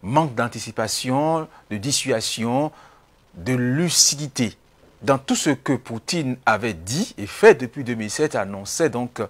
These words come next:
tout ce qu'il faisait. Or, Paris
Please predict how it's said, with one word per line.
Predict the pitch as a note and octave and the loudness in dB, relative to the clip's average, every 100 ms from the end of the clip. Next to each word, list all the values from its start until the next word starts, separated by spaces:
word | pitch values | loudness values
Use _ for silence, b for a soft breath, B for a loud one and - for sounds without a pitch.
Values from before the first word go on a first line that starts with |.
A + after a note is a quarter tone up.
| b b b b _ _ _ _ _ _ _ _ _ - | b b b b _ _ _ _ _ _ _ _ _ 0
tout | A3+ | 2
ce | C#3 | 2
qu'il | - D3 | 0 -4
faisait. | - G2+ C#3 E3 b b b b - | -4 2 2 2 b b b b 10
Or, | C#4 A3+ | 12 12
Paris | C3 B2 E3+ A3+ | 10 6 6 2